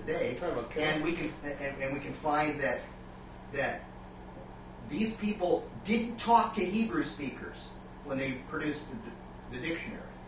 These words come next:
Speaker 1: They don't even know the pronunciation of certain letters of the alphabet.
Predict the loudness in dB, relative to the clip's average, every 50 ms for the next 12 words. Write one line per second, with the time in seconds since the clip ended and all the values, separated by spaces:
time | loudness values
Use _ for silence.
0 | -14 -14 -14 -14 -10 -4 2 4 4 6 6 6 6 6 4 2 0 0 4 4
1 | 4 6 4 2 0 -2 -4 -2 0 0 0 0 2 0 0 0 0 0 -2 -2
2 | -2 -2 -4 -2 -2 -2 0 0 0 0 0 0 0 -2 -2 0 -2 -2 -4 -6
3 | -6 -4 2 6 8 10 10 10 10 8 6 4 2 -2 -2 -2 -2 0 0 -2
4 | -2 0 0 0 0 0 -2 -4 -6 -6 -6 -6